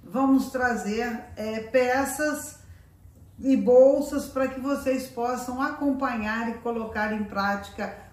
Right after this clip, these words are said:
os pontos. Pra começar, enquanto você procura aí, compra sua agulha, vai no armarinho, nós vamos fazer, você pode trabalhar, olha, com uma agulha de crochê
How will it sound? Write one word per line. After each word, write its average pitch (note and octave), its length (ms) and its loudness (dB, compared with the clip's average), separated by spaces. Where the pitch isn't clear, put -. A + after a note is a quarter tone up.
os C4 240 -2
pontos. - 680 -10
Pra - 200 6
começar, G3+ 920 8
enquanto G3+ 460 0
você G3 380 4
procura F#3+ 580 6
aí, F#3 220 10
compra G3 520 4
sua D3+ 280 2
agulha, D#3 500 6
vai F3 180 8
no E3+ 120 6
armarinho, D#3+ 720 4
nós F#3+ 280 8
vamos A3 320 2
fazer, E3+ 680 6
você - 220 -2
pode F#3 400 2
trabalhar, F3 580 8
olha, C#3 240 6
com F#3 160 -6
uma F#3+ 120 4
agulha F#3 380 4
de F#3+ 140 -4
crochê A3+ 760 4